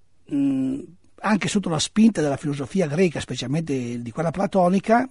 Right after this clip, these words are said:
secondo cui ciò che è più spirituale è più perfetto, mm, secondo questa prospettiva gli angeli sarebbero per natura superiori agli uomini.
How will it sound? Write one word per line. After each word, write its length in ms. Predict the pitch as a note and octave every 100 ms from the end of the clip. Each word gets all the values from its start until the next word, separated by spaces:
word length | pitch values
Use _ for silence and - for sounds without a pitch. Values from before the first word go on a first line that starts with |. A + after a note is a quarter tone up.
| _ _ -
secondo 420 | - A#2+ C#3 C3+
cui 440 | A2+ D#3 D3+ B2 B2+ _ _ _ _ -
ciò 180 | D#3+
che 80 | D3
è 40 | B2
più 120 | D#3+
spirituale 480 | - C#3 B2+ E3+ D3
è 20 |
più 120 | C3
perfetto, 760 | E3 F3+ - E3 - A#3 A#3 _ _ _ - - _ -
mm, 100 | C#3
secondo 380 | C3 D#3 G3 G3
questa 220 | D#3+ F#3
prospettiva 760 | E3 F3+ - G#3+ - G#3 G#3 A#3 - _ _
gli 160 | - F3+
angeli 600 | F3 F3 E3 F#3 F3+ A#3+
sarebbero 540 | - D3 E3 D#3 C#3 B2+
per 220 | - A#3+
natura 760 | A#3 A3 G3+ G#3+ G3+ G3+ F#3+ G#3+ _ _ _ _
superiori 560 | - F#3 D3+ D3+ E3 E3
agli 120 | D#3+
uomini. 520 | D#3 D3+ D3+ D3+ E3